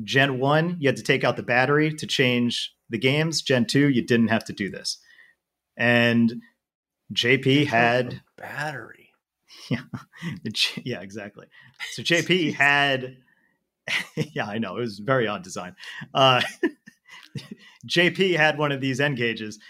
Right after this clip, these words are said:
Speaker 1: and when he asked, when the interview ends, like any other interview would end, he'd be like, "Hey, do you have any questions for me?" And I, of course, asked the question, "What do you think of the N-Gage?"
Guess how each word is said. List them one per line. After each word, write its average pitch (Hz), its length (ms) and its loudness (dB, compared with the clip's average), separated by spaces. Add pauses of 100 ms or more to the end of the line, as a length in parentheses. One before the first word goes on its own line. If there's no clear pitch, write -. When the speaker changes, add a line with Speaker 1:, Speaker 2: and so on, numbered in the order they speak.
(180)
Speaker 1:
and 120 120 -6
when 143 120 2
he 143 240 0
asked, 139 340 2
when 131 100 0
the 135 100 2
interview 160 300 4
ends, 139 240 4
like 120 220 -2
any 180 240 4
other 123 180 2
interview 120 300 -2
would 113 120 -2
end, 135 140 0
he'd 139 60 -4
be 123 80 2
like, 113 140 -2
"Hey, 185 280 0 (360)
do 110 100 -10
you 107 60 -6
have 123 180 2
any 127 120 -2
questions 139 400 0
for 135 100 -4
me?" 180 440 0
And 98 140 -8 (120)
I, 127 140 2
of 135 120 -2
course, 147 280 2
asked 151 180 2
the 147 60 -4
question, 143 540 -2 (800)
"What 120 160 0
do 180 60 2
you 160 100 6
think - 260 2
of 139 100 -2
the 107 160 -2
N-Gage?" - 680 -2